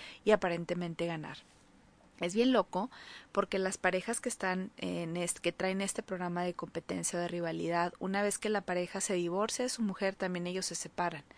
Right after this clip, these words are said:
porque ya no está ese programa y es muy loco y entonces dices, "¿Por qué?". Y a lo mejor ustedes conocen historias en donde se dan cuenta de esto y es muy, muy loco, pero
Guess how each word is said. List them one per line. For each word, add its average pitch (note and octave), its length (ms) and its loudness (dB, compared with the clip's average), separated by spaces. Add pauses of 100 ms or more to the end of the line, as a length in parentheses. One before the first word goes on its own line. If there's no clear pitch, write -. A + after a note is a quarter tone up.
(380)
porque F#3+ 280 2
ya G3+ 160 4
no G#3+ 120 2
está A3 200 6
ese - 160 2
programa F#3+ 600 0 (140)
y G3 120 2
es F#3+ 100 4
muy B3+ 140 4
loco C4+ 400 4
y F#3+ 100 2
entonces F#3 340 -2
dices, F#3 340 -4 (280)
"¿Por - 160 -2
qué?". C4+ 320 4 (600)
Y G3 60 2
a F#3+ 60 4
lo F3+ 100 4
mejor F#3 240 0
ustedes G3 300 0
conocen F#3 420 -2
historias G3+ 680 2
en F3+ 100 -4
donde F3 280 -4
se - 120 -2
dan F3 180 -2
cuenta F3+ 340 -2
de F3+ 160 2
esto F#3+ 240 -2
y F3 160 0
es E3+ 260 0
muy, F#3 440 -2
muy E3 260 -2
loco, D#3+ 320 -2
pero E3+ 260 -2